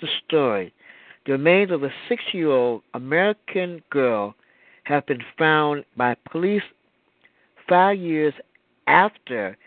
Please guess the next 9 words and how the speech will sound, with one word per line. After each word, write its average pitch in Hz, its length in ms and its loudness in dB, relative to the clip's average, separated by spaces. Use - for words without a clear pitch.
her - 160 -18
disappearance. 151 680 -4
Isabella 170 680 2
Silas, 151 460 -2
Silas 151 320 2
was - 160 -8
reported 147 420 0
missing 180 560 -4
on 127 240 -2